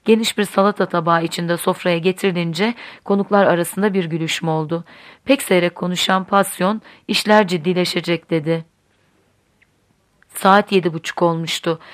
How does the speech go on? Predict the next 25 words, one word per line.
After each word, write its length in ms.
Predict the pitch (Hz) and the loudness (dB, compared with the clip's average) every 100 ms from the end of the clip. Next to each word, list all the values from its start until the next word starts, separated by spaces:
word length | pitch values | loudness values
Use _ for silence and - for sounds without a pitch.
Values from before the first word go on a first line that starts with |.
| - - | -20 -2
Mahalleli 720 | 190 190 202 196 196 220 277 | 2 6 4 4 0 -2 -4
içerisini 560 | 190 - 208 196 214 196 | -4 0 0 0 -4 -2
gözetlemesin 800 | 185 196 190 208 180 - 175 175 | 0 -2 -2 -2 -2 -4 -6 0
diye 180 | 220 | 0
dükkanın 360 | 190 - - 196 | -2 -2 0 0
kapısını 480 | - 180 - 202 196 | -4 -8 -6 0 2
örtmüşlerdi. 840 | 170 - 170 - 170 165 151 165 - - - - - | 2 0 -8 -2 0 0 -2 -8 -10 -20 -20 -10 -4
Özellikle 500 | 214 240 254 - 202 | 2 4 2 0 0
karşıda 480 | - 208 - 185 208 | 4 2 2 -2 -2
küçük 320 | - - - | -4 -6 -6
dükkandaki 520 | 180 196 185 185 175 | 0 2 2 0 -4
saatçi 580 | - 185 175 - - 208 - - - | 2 4 4 0 -6 -6 -10 -18 -2
gözlerini 420 | 190 180 196 196 | 0 0 0 -2
fincan 440 | - 185 190 202 | -4 0 2 2
gibi 160 | 175 160 | 2 -2
açıyor, 500 | 160 165 170 170 202 - - - | -4 -4 0 0 0 -8 -12 0
öyle 260 | 208 214 190 | 2 4 2
obur, 300 | 180 165 180 | 0 -2 -2
öyle 280 | - 220 196 | 2 4 4
arsız 480 | - 180 175 196 170 | 4 4 2 -6 -2
bakışlarla 540 | 180 185 - 180 175 | -2 -2 0 0 0
konukların 580 | 175 185 180 180 190 202 | -2 -4 -4 -4 -4 -2
lokmalarını 520 | 180 165 175 170 175 | -4 -2 -2 -2 -2
sayıyordu 580 | 170 - 190 190 190 180 | -4 -2 0 2 0 -2
ki 260 | 180 175 | -2 -2